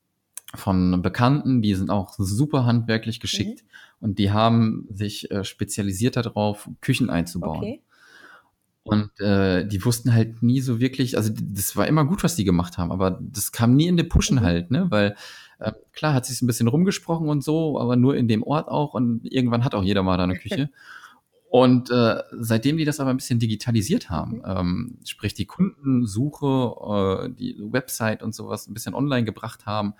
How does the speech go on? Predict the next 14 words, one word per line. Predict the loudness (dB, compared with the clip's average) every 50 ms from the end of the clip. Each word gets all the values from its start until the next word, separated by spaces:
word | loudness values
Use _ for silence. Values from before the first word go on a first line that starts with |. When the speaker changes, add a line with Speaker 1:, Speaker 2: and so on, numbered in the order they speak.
| -16 -20 -20 -20 -20 -20 -20 _ -2
Speaker 1:
ähm, | 0 2 2 2 0 -2 _ -2
läuft | -2 -2 -2 -2 -4
das | -8 -4 -4
wie | -4 -2
ge-, | 0 2 2 2 0 -2 -4 -6 -10 -12 -12 -16 -20 _ -10
geschnitten | -8 -8 -4 -2 -2 -2 -2 -2
Brot, | -4 -2 -2 -2 -2 -4 -6 -6
glaub | -6 -6 -6 -6
ich, | -8 -10
sagt | -10 -12 -10 -6
man, | -4 -2 0
Speaker 2:
Ja. | 0 0
Speaker 1:
ne? | 0
Also | 0 -2 -2 -2 -4